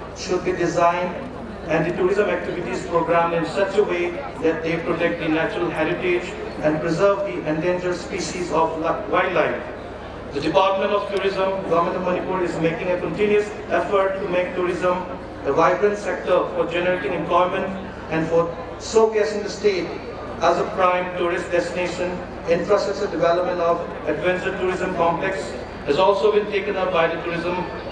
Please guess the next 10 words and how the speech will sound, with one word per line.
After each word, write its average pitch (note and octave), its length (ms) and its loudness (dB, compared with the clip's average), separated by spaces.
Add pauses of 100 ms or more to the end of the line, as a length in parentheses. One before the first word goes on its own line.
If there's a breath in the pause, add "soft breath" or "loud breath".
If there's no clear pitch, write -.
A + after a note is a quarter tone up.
(160)
department. A3+ 560 2 (800)
To D#3+ 100 -2
utilize G3+ 480 4
these G3 140 -4
infrastructures F3+ 800 -2
optimally, G3+ 640 2 (480)
our D3+ 160 4
government G3 320 2
is G3+ 120 2
considering F3+ 460 -4